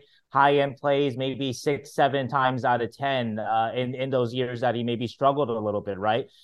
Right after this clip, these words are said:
And so those three times that he doesn't, three t-, times out of ten that he doesn't succeed, then it goes back the other way. It's an ugly chance, et cetera, et cetera.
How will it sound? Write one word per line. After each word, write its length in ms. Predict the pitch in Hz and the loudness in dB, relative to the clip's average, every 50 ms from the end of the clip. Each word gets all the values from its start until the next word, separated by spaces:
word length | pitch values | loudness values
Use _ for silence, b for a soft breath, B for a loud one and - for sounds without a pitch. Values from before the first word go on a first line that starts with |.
| B B | B B
And 220 | - 139 139 120 | 0 0 0 0
so 220 | - 147 139 135 123 | 2 4 4 4 4
those 340 | - - 139 135 131 113 | 4 6 6 6 6 4
three 260 | - - 139 165 170 151 | 0 -2 0 0 0 0
times 380 | - - 160 151 147 147 131 | 2 4 4 4 4 2 2
that 140 | 127 127 123 | 2 2 2
he 60 | 127 | 2
doesn't, 420 | 110 135 135 127 120 135 127 117 - _ - | 2 2 2 2 0 -2 -4 -4 -6 _ -6
three 160 | - 143 143 | -2 -2 0
t-, 140 | 131 151 147 139 - | 2 2 0 0 0
times 220 | - 147 143 123 | -2 -2 -2 -2
out 300 | 139 131 135 - 131 127 | -2 -2 0 2 2 2
of 100 | 120 113 | 2 0
ten 300 | - 156 170 165 131 107 107 b b b b b | 0 0 2 2 0 -2 -6 b b b b b
that 120 | 139 131 | 2 2
he 60 | 127 | 4
doesn't 200 | 135 139 139 135 113 - 131 | 4 4 2 0 -2 -6 -8
succeed, 460 | 127 - - - 165 160 139 123 98 | -8 -8 -4 -2 0 0 0 0 0
then 180 | 123 117 117 120 | 0 0 0 0
it 100 | 131 113 | -2 0
goes 180 | 113 139 139 139 - | 2 2 2 2 4
back 200 | - 135 123 - | 4 4 4 4
the 80 | 135 123 | 0 0
other 140 | 107 113 | 2 2
way. 300 | 117 123 139 139 139 135 | 4 4 4 4 4 4
It's 120 | 123 110 - | 2 2 0
an 80 | 120 113 | 0 0
ugly 360 | 123 123 117 120 104 123 117 | 2 0 0 0 -2 -2 -4
chance, 340 | 107 - 147 139 135 131 131 | -2 0 0 0 0 0 -2
et 80 | 120 | -4
cetera, 260 | - 135 120 113 - 113 | -2 -2 -2 -2 -2 -6
et 80 | 98 | -4
cetera. 460 | - - 151 160 - - - 95 87 | -2 0 0 0 0 -2 -4 -4 -4